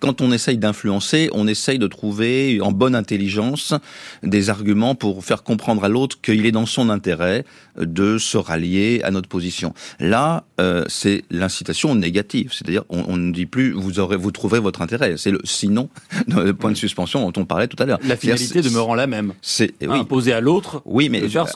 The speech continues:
Speaker 2: qu'il n'aimerait pas
Speaker 1: on
Speaker 2: faire.
Speaker 1: l'impose davantage. L'intimidation
Speaker 2: Ouais.
Speaker 1: exclut l'usage de la force,
Speaker 2: D'accord.
Speaker 1: justement. L'intimidation, pardon, l'influence.
Speaker 2: Oui.
Speaker 1: L'influence, c'est justement, on, on, on ne veut pas vous, vous obliger, on ne veut pas brutaliser, et cetera.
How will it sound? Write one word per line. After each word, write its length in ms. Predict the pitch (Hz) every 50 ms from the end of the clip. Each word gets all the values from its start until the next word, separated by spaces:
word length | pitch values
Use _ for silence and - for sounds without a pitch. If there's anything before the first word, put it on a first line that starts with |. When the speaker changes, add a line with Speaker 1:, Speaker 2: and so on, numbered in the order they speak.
| - -
Speaker 2:
qu'il 200 | 139 123 117 113
n'aimerait 320 | 117 117 117 117 113 120
pas 60 | 117 127
Speaker 1:
on 20 | 127
Speaker 2:
faire. 60 | 123
Speaker 1:
l'impose 420 | 131 135 131 120 - 147 147 127 110
davantage. 560 | 120 110 107 107 107 101 - 104 92 90 - 98
L'intimidation 760 | 101 107 113 110 120 120 123 127 117 113 110 - - 170 -
Speaker 2:
Ouais. 40 | -
Speaker 1:
exclut 560 | - 110 - - - - - 135 135 120 95
l'usage 380 | 85 92 92 82 92 95 92 82
de 60 | 95 85
la 100 | 90 85
force, 200 | - - - 170
Speaker 2:
D'accord. 200 | 160 - 98 92
Speaker 1:
justement. 400 | 92 - - 110 107 107 82 85
L'intimidation, 840 | 92 98 95 - - 110 107 104 104 98 - - 127 139 139 - - 107
pardon, 200 | 117 113 101 101
l'influence. 340 | 113 113 - 127 120 92 - - - 135
Speaker 2:
Oui. 120 | 131 117
Speaker 1:
L'influence, 420 | 113 135 127 - - 151 175 165 -
c'est 180 | - 123 107
justement, 540 | 101 113 117 - - 113 127 156 143 - - 107
on, 60 | 98 -
on, 120 | 104 107 -
on 100 | 113 107
ne 80 | 107
veut 120 | 101 113 107
pas 300 | - - 135 120 104 - -
vous, 200 | 98 95 98 98 95 -
vous 200 | - 98 98 95
obliger, 460 | 104 90 87 95 98 92 113 123 143 147
on 80 | 131 110
ne 80 | 101
veut 100 | 92 101
pas 160 | 90 - 107
brutaliser, 640 | 101 90 90 101 90 - 87 90 92 92 90 98 104
et 40 | 101
cetera. 220 | - - 123 151